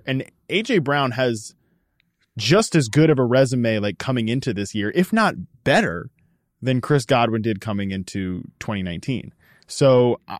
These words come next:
I think that you're really looking at a situation where you're gonna ha-, if you want him on your fantasy team, you have to pay up a lot for him. And I think it's gonna be interesting to see who wants to do that, who wants to shy away, 'cause he's not gonna score touchdowns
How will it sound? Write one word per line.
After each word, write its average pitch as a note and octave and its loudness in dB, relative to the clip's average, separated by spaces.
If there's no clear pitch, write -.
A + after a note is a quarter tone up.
I C3 0
think D#3 -2
that A#2 -2
you're G#2+ 0
really B2+ 2
looking A2+ -2
at G#2 -4
a G2 -6
situation G2+ -6
where F#2+ -4
you're A#2+ 0
gonna A#2 2
ha-, A#2 -6
if A2+ -8
you B2 0
want B2 2
him C3 -2
on B2 0
your G#2+ -2
fantasy B2+ -4
team, A2+ -8
you A3 -12
have A#3+ -12
to G3+ -10
pay G#3 -2
up A3+ -4
a C3+ 0
lot G3 0
for C#3 0
him. B2+ 0
And B2+ 4
I D3 4
think C#3+ 0
it's B2+ -4
gonna C#3 0
be B2+ 0
interesting B2 -6
to A2 -8
see A#2 -2
who B2+ 2
wants B2 0
to A2 -14
do B2 0
that, A#2 2
who C3 -2
wants B2 -2
to A#2 -12
shy B2 0
away, A2+ 2
'cause D#3 2
he's D#3 0
not G3 2
gonna E3+ 4
score B2+ 0
touchdowns C#3+ 2